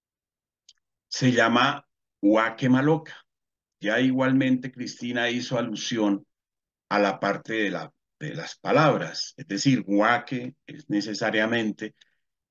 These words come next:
un, un término muisca, mm, y quiere decir prójimo, próximo, compañero,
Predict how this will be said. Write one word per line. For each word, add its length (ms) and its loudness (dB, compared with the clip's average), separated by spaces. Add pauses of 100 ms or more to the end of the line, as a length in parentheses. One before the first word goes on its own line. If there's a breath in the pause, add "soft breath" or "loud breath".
(360)
un, 420 0
un 200 -6 (120)
término 580 0 (120)
muisca, 720 2 (440)
mm, 440 -10 (1000)
y 160 -10
quiere 300 -2
decir 440 -4
prójimo, 760 2
próximo, 760 -6
compañero, 1120 -2